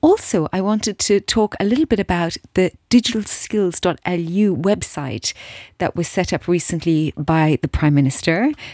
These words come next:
in one of his other roles, <laughs> uh, because he has various ministerial roles as well as being Prime Minister.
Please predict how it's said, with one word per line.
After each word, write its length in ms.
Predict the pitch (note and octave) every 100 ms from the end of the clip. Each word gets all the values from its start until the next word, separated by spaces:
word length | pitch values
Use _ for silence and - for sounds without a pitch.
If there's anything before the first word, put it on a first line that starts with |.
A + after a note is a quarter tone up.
| -
in 220 | F#3 E3
one 160 | E3+ F3
of 60 |
his 120 | E3+ -
other 160 | F3
roles, 400 | D3+ D3+ D#3 D4 C4
<laughs> 580 | - - D4 - D#4 C4+ B3 - - E4+ D4+
uh, 180 | G#3+ F#3
because 240 | F3+ F#3
he 60 | F3
has 120 | E3+
various 240 | F#3 D#3+ -
ministerial 520 | F3 - F3+ E3 D#3
roles 280 | D#3 D#3 D#3
as 120 | D3
well 120 | G3
as 80 | F#3
being 280 | D#3+ D3 B2+
Prime 240 | - D3
Minister. 420 | D3+ D#3 - D3